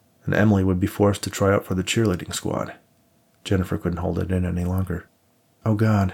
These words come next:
that would be truly an earth-shattering disaster for all involved. And it would be all your fault. Wow, you really didn't undersell sucking at pep talks.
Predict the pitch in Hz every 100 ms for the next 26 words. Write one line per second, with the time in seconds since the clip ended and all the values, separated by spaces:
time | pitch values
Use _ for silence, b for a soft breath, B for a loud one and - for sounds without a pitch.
0 | - - 113 107 101 - 120 110 101 -
1 | 113 - 110 104 101 98 95 104 98 98
2 | - - 107 98 90 104 95 90 - _
3 | _ _ _ _ _ 127 90 90 - 90
4 | 90 90 90 85 - 107 - - - _
5 | _ _ _ _ _ 139 165 113 117 156
6 | 208 190 170 160 139 143 - 147 113 -
7 | 123 110 101 - 135 - 65 62 - -